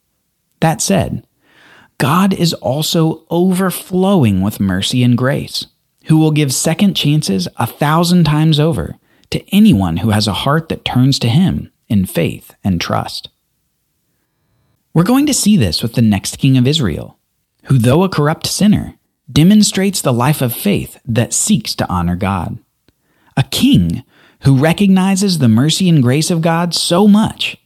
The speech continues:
that he says this about God. "For you will not delight in sacrifice, or I would give it. You would not be pleased with a burnt offering.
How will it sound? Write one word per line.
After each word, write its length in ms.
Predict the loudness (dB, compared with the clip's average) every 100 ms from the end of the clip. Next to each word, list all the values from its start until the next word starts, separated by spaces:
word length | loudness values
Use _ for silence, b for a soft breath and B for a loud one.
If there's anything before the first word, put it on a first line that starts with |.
| _ _ _
that 140 | -2 0
he 60 |
says 300 | 0 0 0
this 240 | -2 -2 -4
about 320 | -4 -6 -4
God. 400 | -6 -4 -8 -12 _ _ _ _ _ _ _ _ _ _ _ _ _ _ _
"For 200 | 0 2
you 340 | 4 4 4
will 240 | 4 2 2
not 480 | 2 2 0 -2 -2
delight 460 | 0 0 -2 -4
in 180 | -4 -2
sacrifice, 720 | 0 -4 -4 -6 -6 -8 -6 -4
or 120 | -2
I 120 | 0
would 180 | -2 -2
give 160 | -2
it. 200 | -4 -6 _ _ _ _ _ _
You 160 | 2 4
would 120 | 4
not 200 | 2 0
be 120 | -2
pleased 440 | 0 2 2 2
with 100 | 0 -4
a 40 |
burnt 260 | -4 -2 -2
offering. 520 | -6 -8 -10 -10